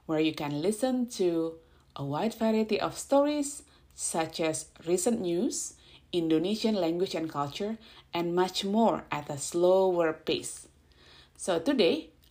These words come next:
I would like to talk about vaccine diplomacy between Indonesia and the U S.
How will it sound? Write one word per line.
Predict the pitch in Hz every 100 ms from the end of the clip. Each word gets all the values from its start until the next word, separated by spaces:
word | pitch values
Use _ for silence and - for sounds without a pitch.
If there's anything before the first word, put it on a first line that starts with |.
| -
I | 175 185
would | 180
like | 175 180 226 -
to | 165
talk | 165 165 185 185
about | 160 156 139 - -
vaccine | 170 - - 311 262
diplomacy | 240 170 160 - 226 302 - _ _ -
between | 156 156 175 170 170
Indonesia | 160 151 147 165 220 - 240 247 - _ -
and | 151 147
the | 139
U | 139 139
S. | 127 - - -